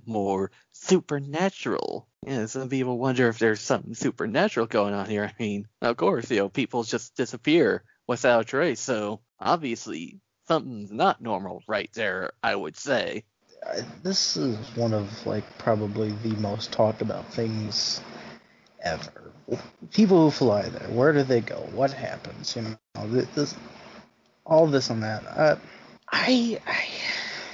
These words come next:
Speaker 2: I don't know. I, to me, I think it's just weather that can be accredited, you know,
Speaker 1: Yeah.
Speaker 2: to these disappearances. 'Cause you look where they are, that's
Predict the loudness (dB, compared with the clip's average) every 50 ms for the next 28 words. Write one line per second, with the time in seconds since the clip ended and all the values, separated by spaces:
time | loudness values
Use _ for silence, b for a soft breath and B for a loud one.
0 | B B B B B B B -8 -6 -4 -4 -6 -6 -8 -8 -6 -2 2 4 4
1 | 4 4 2 0 -6 -16 -20 -20 -20 -14 -6 0 4 4 6 6 6 6 6 6
2 | 4 4 4 2 0 B B B B B B B B B B B B B B _
3 | -2 0 0 0 0 -2 0 2 0 0 -2 -2 -2 0 0 0 -2 -6 -14 -20
4 | -20 -20 -14 -12 -10 -8 -4 -2 0 0 0 0 -2 -6 -8 -10 -12 -14 -16 -20
5 | -20 _ _ _ _ _ -2 -2 -2 -2 -4 -12 -20 -20 -20 -20 -20 -20 -20 -20
6 | -20 -20 _ _ _ _ _ _ _ _ _ -10 -4 -2 0 2 4 4 4 2
7 | 2 4 4 4 4 4 0 0 2 2 2 2 0 -2 -8 -12 _ _ _ -10
8 | -10 -10 -10 -16 -18 -20 _ _ _ _ _ -14 -10 -6 -4 -2 -2 -4 -6 _
9 | _ _ 0 2 4 4 4 2 2 0 2 2 2 0 0 0 -2 -2 -2 -2
10 | -6 -6 -6 -6 -6 -8 -10 B B B B B B B B B B 4 6 8
11 | 8 8 6 4 2 0 -4 -10 -20 -20 -20 -20 -16 -8 0 2 4 4 4 4
12 | 4 4 4 6 6 6 6 6 6 4 4 4 2 2 0 -2 -4 -4 -4 -6
13 | -8